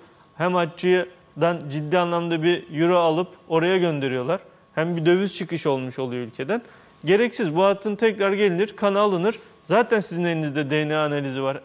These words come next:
pedigri bilgileri, her şey var. Tekrar Türk soy kütüğüne kayıtlı atın yeni, e, pasaportunu, e,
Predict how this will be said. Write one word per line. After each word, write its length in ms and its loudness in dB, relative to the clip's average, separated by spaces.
pedigri 400 -2
bilgileri, 400 -2
her 140 2
şey 220 -4
var. 140 0
Tekrar 400 2
Türk 220 -2
soy 200 2
kütüğüne 1000 -4
kayıtlı 400 0
atın 300 -2
yeni, 340 -2
e, 260 -6
pasaportunu, 760 -4
e, 260 -6